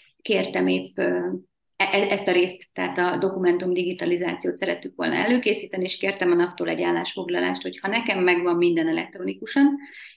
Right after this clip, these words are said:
és jön egy ellenőrzés, elfogadják-e az elektronikusat.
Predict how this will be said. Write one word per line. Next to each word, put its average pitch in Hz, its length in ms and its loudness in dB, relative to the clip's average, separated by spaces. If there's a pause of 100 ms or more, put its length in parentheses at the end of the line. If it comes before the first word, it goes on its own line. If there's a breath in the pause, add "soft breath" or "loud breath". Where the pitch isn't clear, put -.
és 226 260 2
jön 190 100 4
egy 165 140 6
ellenőrzés, 226 640 0
elfogadják-e 175 840 -4
az - 120 -6
elektronikusat. - 800 -6